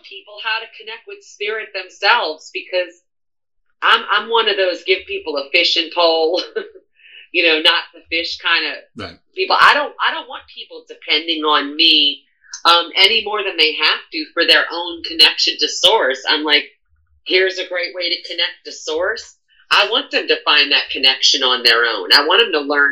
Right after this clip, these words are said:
Speaker 1: how to do their own altars. And whenever people say, "Oh, well, what's a good way to get started?"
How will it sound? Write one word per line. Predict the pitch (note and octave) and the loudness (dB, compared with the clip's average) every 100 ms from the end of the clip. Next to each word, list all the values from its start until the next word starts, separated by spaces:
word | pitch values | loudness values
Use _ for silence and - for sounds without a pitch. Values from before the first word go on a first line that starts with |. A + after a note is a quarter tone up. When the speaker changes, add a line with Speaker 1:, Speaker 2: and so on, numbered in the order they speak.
| C#3+ | 2
Speaker 1:
how | C3+ | 2
to | B2+ - | 2 2
do | D#3 D3+ | -2 -2
their | C#3 C#3 | -2 -2
own | C#3 - | -4 -8
altars. | C#3 C#3+ - B2+ B2+ - _ - - | -10 -8 -4 -2 -4 -10 _ -16 -6
And | D#3+ F3 | 0 4
whenever | G3 A3 - | 4 2 -6
people | A#3+ - F#3+ | -14 -14 -16
say, | - F#3+ F3 E3+ E3 - _ _ _ _ | -6 0 2 2 0 -8 _ _ _ _
"Oh, | G3+ G3 | -6 -6
well, | D3 C#3+ - | -8 -12 -16
what's | E3+ A3 - | -6 -6 -4
a | - | -4
good | - F3 E3 | 2 2 4
way | D#3 | 2
to | D3 | 2
get | C#3 C#3 - | 0 -2 -4
started?" | - D3 F3 D#3+ E2+ | 0 2 4 2 -2